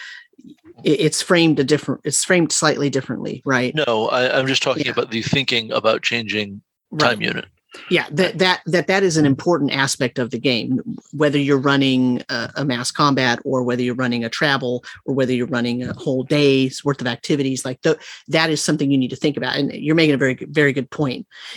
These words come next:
Speaker 1: And it's not about whether you can suddenly, suddenly it takes an hour to cast your spells. It's about,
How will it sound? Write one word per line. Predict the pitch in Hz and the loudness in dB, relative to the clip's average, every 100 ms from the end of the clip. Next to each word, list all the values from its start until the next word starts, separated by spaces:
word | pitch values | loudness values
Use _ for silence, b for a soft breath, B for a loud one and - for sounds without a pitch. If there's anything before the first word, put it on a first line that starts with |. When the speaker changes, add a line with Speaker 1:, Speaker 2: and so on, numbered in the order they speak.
| - | -4
Speaker 1:
And | 170 156 | 2 2
it's | - | 2
not | 165 175 185 | 2 2 2
about | 160 143 147 | 2 0 0
whether | 147 139 | 0 2
you | 135 147 143 | 0 0 0
can | 143 | -2
suddenly, | 139 156 143 139 131 - | 0 0 2 0 -2 -4
suddenly | - 160 151 139 | -4 0 0 0
it | - | -2
takes | 151 147 - | -4 -4 -4
an | 135 143 | -2 -2
hour | 139 143 | 0 -2
to | 127 | -6
cast | - 135 - - | -4 -4 -4 -8
your | 120 | -10
spells. | - 202 165 127 135 - | -2 2 2 0 -6 -4
It's | 156 - | -4 -2
about, | 135 131 123 - | 0 0 -2 -6